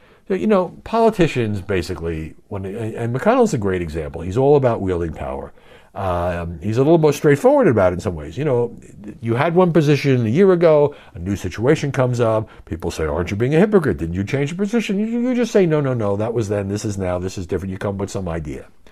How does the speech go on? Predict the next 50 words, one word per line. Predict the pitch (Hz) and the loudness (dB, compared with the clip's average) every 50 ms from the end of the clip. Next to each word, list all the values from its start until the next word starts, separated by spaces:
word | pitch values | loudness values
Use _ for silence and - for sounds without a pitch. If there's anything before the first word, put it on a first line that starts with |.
| - - - - - - - | -20 -20 -20 -20 -18 -12 -6
In | 110 | -4
McConnell's | 113 113 - 147 151 156 160 156 - | -2 0 0 2 2 2 2 0 0
case, | - 131 120 110 104 110 | 0 2 2 2 0 -2
it's | 101 - - | -6 -4 -4
like, | 101 98 - - | -4 -4 -4 -6
it's | 107 92 - - | -6 -6 -4 -2
not | 107 117 147 165 | 0 2 4 4
okay | 165 156 - 143 139 | 4 4 4 4 4
to | 117 113 | 4 4
do | 110 113 113 110 | 4 4 4 4
it | 107 110 107 - - - - - _ _ - | 4 2 -2 -6 -18 -20 -20 -20 _ _ -10
if | 101 - | -8 -8
the | - 95 | -8 -8
Senate | - - 113 104 101 95 | -4 -2 0 0 0 0
is | 98 90 | -2 -2
of | 87 85 78 | -2 -2 -2
the | 80 98 | -2 0
opposite | 147 196 202 180 160 185 170 - | 0 0 2 2 2 2 2 4
party | 160 160 156 143 135 | 4 4 4 4 4
of | |
the | 131 120 | 2 4
president, | - 127 120 110 117 110 107 104 101 107 - - - - - - - _ | 4 4 4 4 2 0 -2 -2 -4 -4 -8 -14 -20 -20 -20 -20 -14 _
but | - 90 82 | -6 -4 0
it | 90 | 2
is | 120 165 190 160 | 4 4 6 6
okay | 170 165 156 - 147 143 | 4 4 4 4 2 2
to | 135 131 | 2 2
do | 123 123 117 117 | 2 4 4 4
it | 113 104 92 | 4 2 -2
if | - | -6
the | - - | -10 -8
Senate | - 117 107 101 98 95 92 | -4 -4 -2 -2 -2 -4 -4
is | 87 82 78 | -6 -6 -6
of | 80 71 | -8 -8
the | 76 | -8
same | - - 156 180 190 185 | -4 -2 0 2 2 2
party | - 170 165 160 156 | 4 4 4 4 4
of | 147 143 | 4 0
the | |
president. | 143 - 131 127 120 120 117 113 113 110 107 104 - _ _ _ _ _ _ _ _ - - | 0 0 0 0 0 0 -2 -2 -2 -2 -4 -6 -10 _ _ _ _ _ _ _ _ -12 -10
Uh, | 135 143 - | -10 -8 -6
like, | - 147 143 127 - 123 | -2 -2 0 0 0 0
why? | 120 107 95 73 67 - - - - | 0 0 0 -2 -4 -10 -16 -16 -10
What, | 95 104 110 104 101 | -6 -4 -4 -4 -2
what | 117 117 | -2 0
does | 117 113 104 | 0 0 0
that | 107 98 101 | 0 0 0
have | 98 90 85 | -2 -2 -4
to | - 87 | -6 -8
do | 80 87 82 80 - | -6 -6 -6 -6 -8